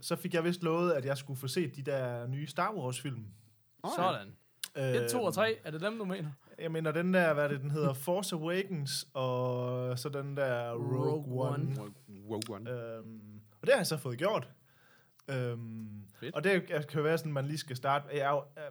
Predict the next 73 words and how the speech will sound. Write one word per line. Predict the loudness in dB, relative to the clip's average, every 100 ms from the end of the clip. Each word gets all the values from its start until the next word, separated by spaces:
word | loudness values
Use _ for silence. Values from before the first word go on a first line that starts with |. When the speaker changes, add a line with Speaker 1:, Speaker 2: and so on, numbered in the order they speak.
| -10
Speaker 1:
det | -8 -8 -8
har | -2 -2
jeg |
jo | -2
sagt | -4 -6 -4
før, | -4 -4
men | -8 -6
jeg | -4
er |
jo | -2
ikke | -4
sådan | -4 -4 -4 -10 -20 _ _
verdens | 0 4 4 0
største | -6 -8 -10 -12
Star | -6 -4 -4
Wars-fan, | -8 -10 -12 -12
vil | -14
jeg | -14
sige. | -14 -14 -18 -20 -20 -20 _ _
Øhm, | -8 -8 -10 -12 -14 -16 -18 -10 2
Speaker 2:
Det |
har | 4
jeg | 6
faktisk | 4 4
lidt | -2
på | 0
fornemmelsen, | 0 2 2
at |
der | 2
er |
ikke | 2 2
nogen | 4 4 4
af | 0
os, | 0
der | -2
er. | -2 -4 -18 -4
Speaker 1:
Nej, | 4 6
men |
Speaker 2:
Eller | 6
Speaker 1:
jeg | 4
tror, | 4 4 4
jeg | 2 2
tror | 2
måske, | 0 2 4
jeg | 4
er |
faktisk | 6 4 4
den, | 4
der | 2
er |
mindst | 4 4 2 0 -2
af | 0 0
os. | -2
Men | -2
jeg | -2
tror, | 2 4 4 2
altså, | 0 2
jeg |
har | 2
sådan | 2
lidt | 2
en | 2
teori | 2 2 2
i | 0
forhold | 2 2 0
til | -2
Star | 2 4 4 2
Wars. | -2 -2
Det | -2
er |
det | 2
der | 2
med, | 2 -2